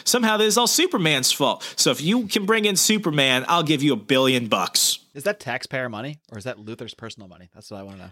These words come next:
Speaker 1: I wonder if Luthor takes a salary as president.
Speaker 2: Probably not.
Speaker 1: Probably not.
Speaker 2: Probably a good P R move not to, and he's a billionaire, so no,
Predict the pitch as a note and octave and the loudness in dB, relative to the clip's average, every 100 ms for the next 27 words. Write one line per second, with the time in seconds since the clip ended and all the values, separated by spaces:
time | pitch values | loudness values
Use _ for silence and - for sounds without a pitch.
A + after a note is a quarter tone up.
0 | - D3+ A3+ C4 F3+ D3 D3 D3 - C3 | -2 2 4 4 4 4 4 4 2 2
1 | - - A2+ G#2+ G2+ - - - - - | 2 4 4 4 2 0 0 0 0 0
2 | - - _ _ _ _ _ _ _ - | -2 -8 _ _ _ _ _ _ _ -2
3 | E4+ D4+ A#2+ G2 A2 _ - E2 - G#1+ | 0 2 -2 -4 -8 _ -6 -2 -2 -2
4 | - - - - - G#3+ D3 C#3 B2+ A#2+ | -2 -2 -6 -4 2 4 4 2 2 2
5 | A#2 A#2 A2+ A2 A2 A#2 A#2 A2+ G#2 G#2+ | 4 2 0 0 0 0 -2 -2 -4 -2
6 | G#2+ G#2+ A2+ A2 A2 G2+ | -2 -2 -4 -4 -4 -4